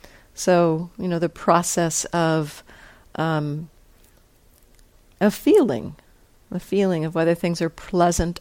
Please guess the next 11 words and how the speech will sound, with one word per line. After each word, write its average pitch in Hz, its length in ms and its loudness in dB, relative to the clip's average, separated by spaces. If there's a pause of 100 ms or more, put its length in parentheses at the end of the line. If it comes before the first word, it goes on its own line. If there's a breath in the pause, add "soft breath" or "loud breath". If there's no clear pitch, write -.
unpleasant, 160 760 -2
or 160 200 -4
neutral. 165 680 -6 (1120 soft breath)
There's 185 160 0
a 190 60 2
process 190 680 2
by 170 240 0
which 160 380 -2
that's, 165 680 -2 (840 soft breath)
um, 151 500 -4 (1080)
done, 170 720 2